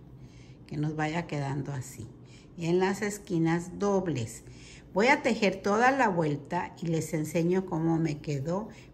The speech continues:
para que sigamos tejiendo la segunda vuelta juntas y no tengan ninguna duda.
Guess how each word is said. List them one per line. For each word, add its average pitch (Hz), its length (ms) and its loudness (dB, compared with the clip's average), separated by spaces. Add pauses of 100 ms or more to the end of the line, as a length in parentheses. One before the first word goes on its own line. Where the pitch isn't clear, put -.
(100)
para 226 360 0
que 226 120 -2
sigamos 165 760 -2
tejiendo 185 760 -4 (260)
la 143 180 -6
segunda 131 680 -8
vuelta 165 460 -6
juntas 220 680 -6 (520)
y 233 200 -2
no 226 240 0
tengan 185 420 0
ninguna 156 580 -2
duda. - 360 -10